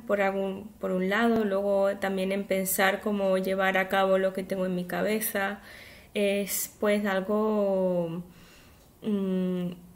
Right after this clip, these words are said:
no sé, creo que, que bastante absorbente y bastante, mm,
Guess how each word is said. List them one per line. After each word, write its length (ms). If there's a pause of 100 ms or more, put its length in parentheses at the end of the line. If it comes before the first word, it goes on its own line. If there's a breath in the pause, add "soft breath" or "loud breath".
no 240
sé, 240
creo 260
que, 560
que 100
bastante 1400
absorbente 1160
y 140
bastante, 1120
mm, 180